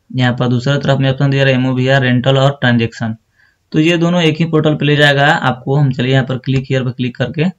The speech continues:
आपको उस portal पे ले चलते हैं। तो हम आ गए हैं एमओवीआर के पोर्टल पे, आप देख सकते हैं यहाँ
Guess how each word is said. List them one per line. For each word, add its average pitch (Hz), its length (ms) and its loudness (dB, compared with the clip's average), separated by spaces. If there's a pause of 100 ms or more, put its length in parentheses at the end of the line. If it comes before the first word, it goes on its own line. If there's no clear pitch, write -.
(220)
आपको 123 280 -4
उस 131 180 -2
portal 127 280 -2
पे 120 80 -4
ले 117 120 -2
चलते 127 320 -2
हैं। 151 260 0 (4000)
तो 143 60 0
हम 156 180 4
आ 151 80 6
गए 147 120 4
हैं 160 180 4
एमओवीआर 135 520 2
के - 80 -4
पोर्टल 123 360 0
पे, 139 140 -2
आप 120 100 0
देख 123 200 -2
सकते 127 240 -4
हैं 127 80 2
यहाँ 131 100 0